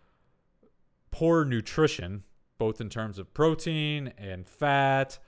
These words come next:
uh, they come with these enzyme inhibitors, which further block the absorption of proteins and fats. For example, lipase inhibitors, tryptase, uh, inhibitors that, uh, they're pre-, they prevent,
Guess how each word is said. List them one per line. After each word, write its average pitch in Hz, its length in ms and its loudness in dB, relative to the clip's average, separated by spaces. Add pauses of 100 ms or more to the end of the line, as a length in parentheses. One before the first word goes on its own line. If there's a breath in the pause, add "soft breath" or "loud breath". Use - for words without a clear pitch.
(200 soft breath)
uh, 95 320 -6
they 110 140 -6
come 143 340 -4
with 120 120 -4
these 110 280 -6
enzyme 127 380 -2
inhibitors, 90 480 -6
which 110 380 -6 (120)
further 135 340 0
block 110 480 2
the 107 100 -4
absorption 104 840 -6
of 107 460 -2 (280 soft breath)
proteins 101 560 -4
and 95 140 -10
fats. 87 340 -8
For 101 120 -10
example, 92 360 -8
lipase 95 440 -6
inhibitors, 95 600 -6 (400 soft breath)
tryptase, 104 640 -6 (180)
uh, 98 180 -14
inhibitors 101 500 -6
that, 117 160 -4 (280)
uh, 95 180 -16 (180)
they're 107 220 -8
pre-, 127 220 -14
they 123 140 -8
prevent, 113 640 -6